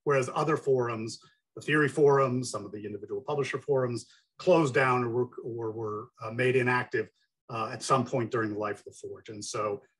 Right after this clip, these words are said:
uh, it seemed like if I wanted to think about, okay, what's the, uh, what's the, um, uh, how does the,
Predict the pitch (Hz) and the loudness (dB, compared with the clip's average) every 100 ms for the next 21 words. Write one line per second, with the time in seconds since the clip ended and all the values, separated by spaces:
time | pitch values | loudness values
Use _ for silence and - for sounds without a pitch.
0 | - 113 113 131 - 143 123 117 107 117 | -12 -6 -6 -6 -4 -2 0 -2 -2 -4
1 | 117 127 120 - 101 - 208 151 131 117 | -2 -2 -2 -4 -4 -2 0 2 2 2
2 | - _ _ 214 180 143 180 208 - - | 0 _ _ -4 2 2 4 2 0 0
3 | 170 151 131 _ _ _ _ - 123 117 | 0 0 -4 _ _ _ _ -12 -4 -2
4 | 113 104 - _ _ _ _ - 156 185 | -2 -6 -12 _ _ _ _ -8 -6 -4
5 | - 156 139 143 - 120 110 104 92 - | -4 -2 -2 -4 -2 0 0 -2 -8 -14
6 | _ _ _ _ _ 113 101 101 - - | _ _ _ _ _ -6 -6 -6 -6 -2
7 | - 208 170 | 2 4 2